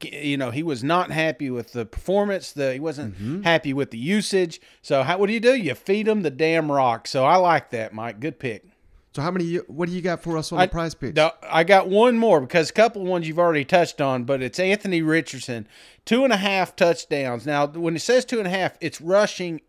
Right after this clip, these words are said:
Speaker 1: and passing. Offense goes through Anthony Richardson. I think this is, uh, gonna be a scoring game, and I like Anthony Richardson to at least get twenty-one points on the board. So give me the over.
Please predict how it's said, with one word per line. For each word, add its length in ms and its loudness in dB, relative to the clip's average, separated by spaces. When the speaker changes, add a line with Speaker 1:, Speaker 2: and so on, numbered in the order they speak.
Speaker 1:
and 440 -2
passing. 540 -8
Offense 420 2
goes 280 0
through 140 -4
Anthony 400 -6
Richardson. 420 -6
I 120 -6
think 260 -6
this 240 -6
is, 180 -8
uh, 200 2
gonna 200 -4
be 200 -4
a 40 -6
scoring 380 -8
game, 340 -4
and 100 -6
I 120 2
like 440 2
Anthony 300 -4
Richardson 380 -4
to 80 0
at 120 -6
least 300 -2
get 180 -2
twenty-one 420 -6
points 320 -6
on 120 -4
the 60 -8
board. 340 -6
So 180 -2
give 300 -2
me 120 -2
the 280 -2
over. 540 4